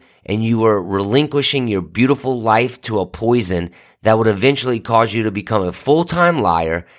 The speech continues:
and not able to care for your responsibilities that God had blessed you with, your health, or your family,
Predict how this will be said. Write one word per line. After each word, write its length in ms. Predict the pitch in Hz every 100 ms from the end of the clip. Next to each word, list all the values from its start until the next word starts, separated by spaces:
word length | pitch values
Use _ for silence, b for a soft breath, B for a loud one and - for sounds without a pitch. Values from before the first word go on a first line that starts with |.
| b
and 160 | - 104
not 200 | 123 123
able 220 | 123 117
to 120 | 110
care 240 | - 117 110
for 140 | 110
your 140 | 95
responsibilities 1120 | 85 85 - 127 170 185 143 107 92 87 87 -
that 300 | 90 58 -
God 280 | 117 123 160
had 140 | 151
blessed 340 | 110 85 -
you 100 | 87
with, 280 | 82 82 85 _ b b
your 180 | 110 117
health, 460 | 127 120 85 76 _ b b
or 200 | 113 135
your 160 | 143
family, 580 | 143 131 117 110 110 107